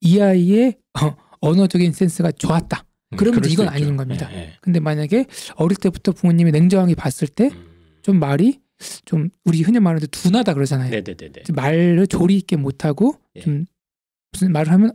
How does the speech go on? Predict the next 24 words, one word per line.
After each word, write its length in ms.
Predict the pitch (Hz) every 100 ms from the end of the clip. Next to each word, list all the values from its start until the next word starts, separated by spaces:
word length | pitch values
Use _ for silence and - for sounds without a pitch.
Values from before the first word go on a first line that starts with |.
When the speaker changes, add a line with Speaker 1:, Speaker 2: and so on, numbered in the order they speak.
| -
Speaker 1:
어, 580 | 175 175 175 175 175 190
좀 160 | 175 156
느리게 400 | 165 196 214 190
말하고 400 | 131 131 135 143
Speaker 2:
음. 140 | - 185
Speaker 1:
이랬다 340 | 185 226 220 185
그러면 480 | 175 180 262 302 - _ _
제 80 | -
생각이 260 | - 156 147
맞을 180 | 131 123
겁니다. 340 | 131 127 127
Speaker 2:
음. 260 | 90 87 82 80 85 87 - _ _ _ _ _
알겠습니다. 920 | 95 107 - 110 90 82 82 104 160 127
그래서 360 | 101 143 156 - - - - 143
뭐 220 | 131 123
홍프로님이 640 | 180 214 214 175 185 180
되게 500 | 131 139 151 147 143 127
좀 240 | 131 127
본인의 360 | 117 139 170 135
체험담을 680 | - 208 185 120 98 110 87 - _
섞어가지고 720 | - 156 160 139 113 123 123
얘기를 260 | 104 110 113
해주셨고, 540 | 175 147 107 160 120 - - - -
일단 380 | - 143 143 131